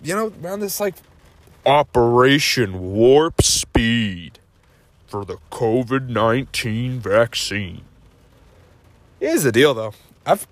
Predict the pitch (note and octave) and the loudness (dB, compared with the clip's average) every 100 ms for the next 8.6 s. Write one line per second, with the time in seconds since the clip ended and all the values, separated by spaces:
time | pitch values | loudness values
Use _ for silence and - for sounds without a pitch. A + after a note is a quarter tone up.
0 | _ _ D3+ A3+ - - E4 C#4+ D4+ C4+ | _ _ -2 -2 0 0 -2 0 -2 0
1 | A3+ G3+ G3+ G#3+ A#3 G#3+ G#3 G#3+ G#3 - | 2 4 2 0 -2 0 2 0 0 0
2 | A3+ A#3 A#3 A#3 G#3+ G3+ F#3 G3 G3 G3 | 2 2 0 -6 -12 -16 -12 -8 -6 -4
3 | A#3 G#3 G3+ G#3 G3+ G3+ A3 G#3 G3+ G3+ | -4 -6 -10 -8 -8 -8 -10 -8 -4 -2
4 | G3 G3 F#3 F#3 F3+ F3 E3 D3 - B3+ | 0 -2 -2 -6 -4 -2 2 2 2 0
5 | B3 A#3+ A#3+ A#3+ A#3 A3 G#3+ G#3 G3+ G3 | 0 -2 -12 -4 0 2 2 0 0 -2
6 | F3+ F#3 D#3+ D3 C3 B2+ - G#2+ F2+ - | 0 0 0 2 2 2 -2 -8 -14 -20
7 | - - - - _ _ _ _ - B2 | -20 -20 -20 -20 _ _ _ _ -8 -4
8 | C3+ D#3 D3 B2+ A#2+ | -2 -2 -2 0 -2